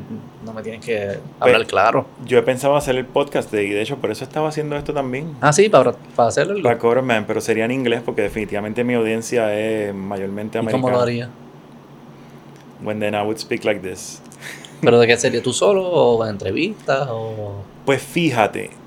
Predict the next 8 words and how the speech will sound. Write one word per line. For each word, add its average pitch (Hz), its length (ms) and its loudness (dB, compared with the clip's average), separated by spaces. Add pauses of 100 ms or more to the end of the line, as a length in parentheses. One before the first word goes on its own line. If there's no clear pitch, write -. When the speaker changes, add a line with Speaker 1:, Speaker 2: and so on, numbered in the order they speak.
(240)
Speaker 2:
yo 127 180 4
creo 151 160 8
que 165 60 0
empezaría 156 460 4
solo, 107 400 6 (480)
este, 101 1000 -2 (2000)
y 135 260 -4 (880)
desarrollar, 123 880 4